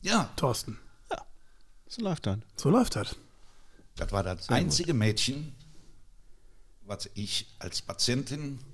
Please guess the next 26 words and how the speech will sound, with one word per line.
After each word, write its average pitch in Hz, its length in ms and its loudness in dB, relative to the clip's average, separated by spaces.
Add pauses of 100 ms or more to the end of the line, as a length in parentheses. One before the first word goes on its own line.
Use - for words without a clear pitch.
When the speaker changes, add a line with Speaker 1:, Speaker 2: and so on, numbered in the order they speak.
Speaker 1:
gedatet 101 540 0
habe. - 260 -14 (540)
In 82 300 -8 (1300)
dreiunddreißig 113 680 0
Jahren. 80 300 -10 (1040)
Sonst 110 360 -2
Speaker 2:
Tim. - 140 -4
Speaker 1:
ist 110 180 0
das 101 140 -2
alles - 680 -2 (920)
Speaker 3:
Alles 92 200 4
beruflich. 85 580 -2 (400)
Speaker 1:
never 98 320 -2
ever. 104 420 -2 (400)
Ne, 165 240 -6
du, 120 220 -2 (340)
ja, 151 240 -4
ja, 120 460 -2
als 104 280 -4
Therapeut 117 460 -2
musst 139 160 -2
du 123 60 0
einen 113 60 -2
guten 104 220 -4
Namen 85 380 0
haben. 76 280 -6